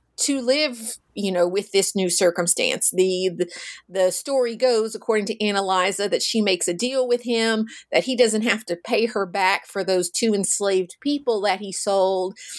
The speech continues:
if he will accept Priscilla as her daughter, and they'll all live in this, and allow her to keep her, and they'll all live in the same household. So that's how the story goes.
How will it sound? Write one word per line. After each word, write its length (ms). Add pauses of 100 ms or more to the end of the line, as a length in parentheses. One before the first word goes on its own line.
(320)
if 200
he 200
will 220
accept 640
Priscilla 800
as 220
her 160
daughter, 640 (200)
and 140
they'll 220
all 240
live 180
in 140
this, 240
and 120
allow 440
her 320
to 160
keep 380
her, 440 (340)
and 160
they'll 100
all 260
live 140
in 80
the 60
same 280
household. 640 (260)
So 120
that's 280
how 120
the 100
story 380
goes. 540